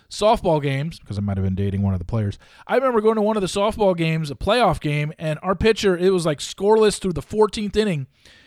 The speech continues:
and she's still winging it in there at sixty-five miles an hour. And I'm like, "Oh my gosh, how many pitches has she thrown?" And then we found out, like, it was, like, one thirty or one forty, something ridiculous. Whatever the case may be, her name was Carrie Dolan. She was a great high school pitcher.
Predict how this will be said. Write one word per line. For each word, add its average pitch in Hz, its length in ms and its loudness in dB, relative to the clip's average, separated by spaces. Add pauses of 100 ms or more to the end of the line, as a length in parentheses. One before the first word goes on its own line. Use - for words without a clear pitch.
(140)
and 147 160 -8
she's 196 180 -4
still 220 300 0
winging 180 400 0
it 185 100 2
in 202 140 2
there 175 160 4
at 160 120 2
sixty-five 190 600 0
miles 185 320 2
an 160 60 -2
hour. 165 500 2 (600)
And 147 140 -4
I'm 143 120 -6
like, 131 280 -4
"Oh 214 180 -4
my 95 200 -6
gosh, 151 420 -4
how 185 80 -6
many 240 100 -6
pitches 240 340 -2
has 135 100 -2
she 123 140 -10
thrown?" 120 240 -8
And 104 100 -10
then 120 60 -12
we 120 60 -12
found 131 260 -6
out, 120 120 -6
like, 110 240 -10 (540)
it 151 60 -8
was, 143 140 -8
like, 110 120 -12
one 135 220 -6
thirty 143 500 -4
or 113 80 -8
one 127 220 -10
forty, 139 560 -4
something 294 340 -2
ridiculous. 117 720 -8 (540)
Whatever 302 280 0
the 233 100 4
case 170 220 2
may 143 100 -2
be, 110 200 -6
her 143 140 -4
name 240 140 -2
was 226 120 2
Carrie 196 280 0
Dolan. 135 360 -2
She 143 120 -10
was 131 120 -6
a 123 40 -8
great 156 340 0
high 151 120 0
school 147 200 -2
pitcher. 127 440 -4